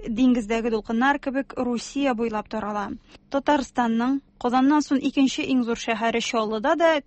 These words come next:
төп эш бирүче КамАЗ ширкәте яңадан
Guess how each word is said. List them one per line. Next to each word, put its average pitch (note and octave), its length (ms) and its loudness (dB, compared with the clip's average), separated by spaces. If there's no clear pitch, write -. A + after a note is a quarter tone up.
төп E4+ 240 -4
эш - 160 -6
бирүче A3+ 480 -4
КамАЗ A3+ 400 -2
ширкәте B3+ 640 -2
яңадан A3+ 560 0